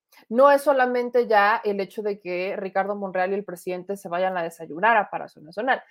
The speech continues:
sino que estamos ante un escenario en donde veinticuatro siete Ricardo Monreal estará bajo supervisión de alguien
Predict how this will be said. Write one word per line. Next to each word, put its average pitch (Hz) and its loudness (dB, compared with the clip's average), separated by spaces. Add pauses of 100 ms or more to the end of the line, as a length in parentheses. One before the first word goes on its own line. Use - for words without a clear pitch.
(180)
sino 202 -2
que 208 -4
estamos 202 -4
ante 202 -2
un 240 0
escenario 226 0
en 202 -6
donde 185 -6
veinticuatro 226 -4
siete 185 -4
Ricardo 180 -8
Monreal 175 -6
estará 170 -2
bajo 165 -6
supervisión 254 2 (280)
de 196 4
alguien 190 2